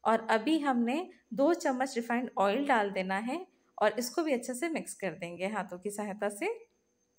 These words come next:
ये देखिए, इस तरह से मिक्स कर देना है। ऑयल हमें कम लगेगा तो हम और डालेंगे इसमें, क्योंकि ऑयल हमने उतना डालना है कि ऐसे मुट्ठी में ये लड्डू बन जाए। ये देखिए,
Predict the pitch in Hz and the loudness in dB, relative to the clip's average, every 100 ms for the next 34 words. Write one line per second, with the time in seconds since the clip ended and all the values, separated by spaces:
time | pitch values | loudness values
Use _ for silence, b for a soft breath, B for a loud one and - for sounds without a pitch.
0 | _ - 190 170 - _ 196 202 202 - | _ -10 -8 -8 -12 _ -18 -14 -10 -8
1 | 202 202 277 233 233 - 269 240 220 226 | -6 -4 -2 -2 -4 -2 -2 0 -2 -2
2 | 247 349 - _ _ _ b b b - | -2 -4 -8 _ _ _ b b b 4
3 | 233 277 294 285 294 240 262 269 262 269 | 4 4 2 0 2 2 4 2 2 0
4 | 311 320 277 269 - 190 208 269 226 202 | 0 0 0 -2 2 4 4 4 4 2
5 | 196 208 - - 294 381 B B B - | 0 -2 -4 -4 -4 -4 B B B -6
6 | 240 294 - 208 214 254 311 - 233 226 | -2 0 4 6 6 2 0 -2 -2 0
7 | 262 - 214 247 330 285 240 208 214 240 | 0 0 -2 2 4 4 4 4 0 0
8 | 339 403 B B _ - 269 277 320 262 | -2 -6 B B _ 0 0 2 2 2
9 | 226 226 262 240 349 294 320 453 254 196 | 0 0 0 2 0 0 0 0 4 4
10 | 180 240 247 185 185 180 196 - _ _ | 4 2 2 2 -2 -2 -6 -18 _ _
11 | _ - 196 - - - 226 | _ -10 -8 -8 -12 -14 -14